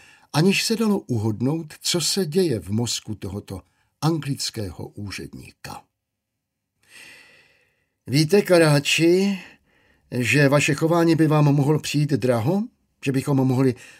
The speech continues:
váš bar zavřít definitivně?“ Korzičan se tím nenechal dojmout a podíval se na Megreta téměř spikleneckým pohledem. Usmál se a pohladil si prstem s prstenem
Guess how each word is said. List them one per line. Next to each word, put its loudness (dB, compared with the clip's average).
váš 0
bar 0
zavřít -2
definitivně?“ -4
Korzičan 0
se 0
tím 0
nenechal 2
dojmout 2
a -8
podíval -2
se -2
na 2
Megreta 0
téměř 0
spikleneckým -2
pohledem. -8
Usmál 0
se -4
a -14
pohladil -4
si -6
prstem -4
s -6
prstenem -4